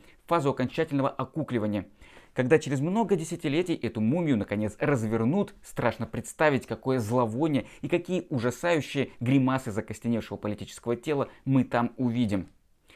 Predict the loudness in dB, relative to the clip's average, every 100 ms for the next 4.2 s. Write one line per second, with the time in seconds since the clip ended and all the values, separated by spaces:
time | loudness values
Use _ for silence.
0 | -20 -20 -6 -4 -2 -2 -2 -2 -6 -2
1 | -2 0 0 2 0 0 -2 -2 -6 -4
2 | -4 -6 -2 -2 -2 0 2 0 -6 -6
3 | -6 -2 0 2 0 -2 2 2 2 2
4 | 0